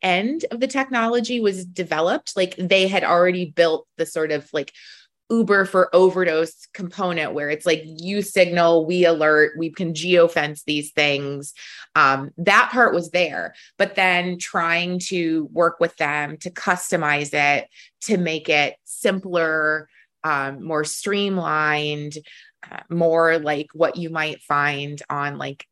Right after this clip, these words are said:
a game kind of app was, was a challenge and something that we're still working towards. We have another large study, um, that we're,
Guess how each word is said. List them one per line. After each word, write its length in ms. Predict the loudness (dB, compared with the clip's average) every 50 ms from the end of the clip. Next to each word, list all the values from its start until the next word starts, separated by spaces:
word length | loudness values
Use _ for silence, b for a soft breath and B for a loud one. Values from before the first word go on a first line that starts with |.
| -12 -6 -4
a 120 | -4 -4
game 800 | -4 -8 -4 2 4 4 4 4 2 0 -2 -4 -8 -12 -14 -16 _
kind 320 | -10 -4 -4 -2 -2 -2 -4
of 160 | -4 -4 -4 -2 0
app 340 | 0 2 2 0 -2 -4 _ _ B B B B B
was, 480 | -4 2 4 6 6 4 2 0 -6 -8 -4
was 240 | 0 2 2 2
a 60 | 0 -2
challenge 580 | -2 0 2 2 2 2 0 -4 -6 -8 -12 -8
and 400 | -6 -4 -4 -2 -2 -4 -6 -8 -10 -14
something 520 | -10 -4 -2 0 0 0 -2 -4 -4 -2 -2
that 360 | 0 0 0 0 0 -2 -6 -6
we're 260 | -6 -2 -2 -2 -2
still 640 | -4 -8 -6 -2 0 2 2 2 2 0 0 -2 -2
working 420 | 0 -2 -2 -2 -4 -8 -10 -10
towards. 560 | -8 -4 -4 -2 -2 -2 -4 -4 -6 -6 -4
We 100 | -4 -4 -2
have 140 | -2 -4 -4
another 480 | -4 -6 -4 -6 -4 -4 -2 -2 -2
large 540 | -2 -2 0 0 0 0 -2 -4 -6 -8 -10
study, 540 | -6 -4 -2 -2 0 0 -2 -2 -4 -6 B B B B B B B B -8
um, 420 | -6 -4 -4 -6 -6 -8 -12 -12 -10 -10 -10 -6
that 240 | 0 0 0 2 2
we're, 300 | 2 2 2 0 -2